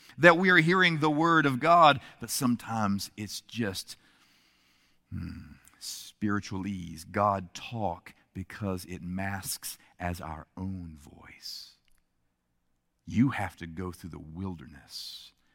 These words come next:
to hear the voice of God speak. Because it's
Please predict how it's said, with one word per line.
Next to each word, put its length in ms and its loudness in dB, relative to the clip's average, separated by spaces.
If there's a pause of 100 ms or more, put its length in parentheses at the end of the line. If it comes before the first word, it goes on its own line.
(320)
to 100 -4
hear 280 -6
the 140 -14
voice 400 -14
of 280 -18
God 460 -6
speak. 640 -20 (480)
Because 260 8
it's 140 0